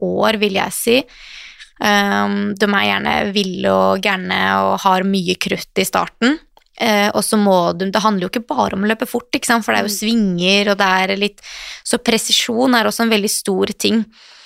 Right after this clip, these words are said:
Speaker 1: Så de er jo stort sett i, liksom, i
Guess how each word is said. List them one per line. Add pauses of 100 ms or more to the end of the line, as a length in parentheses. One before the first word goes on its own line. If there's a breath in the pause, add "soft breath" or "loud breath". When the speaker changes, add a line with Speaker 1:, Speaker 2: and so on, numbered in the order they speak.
(260 loud breath)
Speaker 1:
Så
de
er
jo
stort
sett
i,
liksom,
i